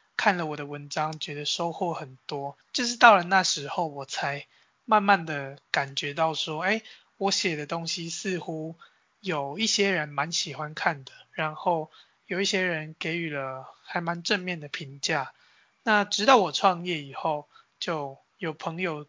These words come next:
建议我说，不妨把这些东西 po 出来，让大家看。我觉得这不是一件坏事啊，所以我就照着做了。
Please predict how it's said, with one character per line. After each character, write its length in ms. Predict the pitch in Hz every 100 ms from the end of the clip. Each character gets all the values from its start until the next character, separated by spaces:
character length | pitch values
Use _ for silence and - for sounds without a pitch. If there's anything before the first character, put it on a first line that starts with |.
| _
建 220 | - 185 175
议 100 | 156
我 160 | 135
说， 540 | 131 - 160 151 156 - _
不 140 | - 220
妨 220 | 180 160
把 160 | 147 147
这 100 | 160
些 320 | 175 160 156
东 320 | - 156 156
西 400 | - 160 151 156 _ _ _ _ -
po 260 | - 180
出 220 | 180 - 175
来， 340 | 147 131 - _ -
让 220 | 190 170
大 140 | 165
家 160 | 147 143
看。 340 | - - 131 - _ _ _
我 100 | -
觉 220 | 170 175 175
得 340 | 180 170 165 - _ -
这 100 | 277
不 120 | 202
是 120 | 214
一 60 | 175
件 180 | 175 165
坏 220 | 175 143
事 240 | - 160
啊， 140 | 131 135
所 180 | -
以 40 | 170
我 100 | 139
就 220 | 151 143 - _ -
照 220 | 170 147
着 120 | 135
做 300 | - 147 131
了。 80 | 131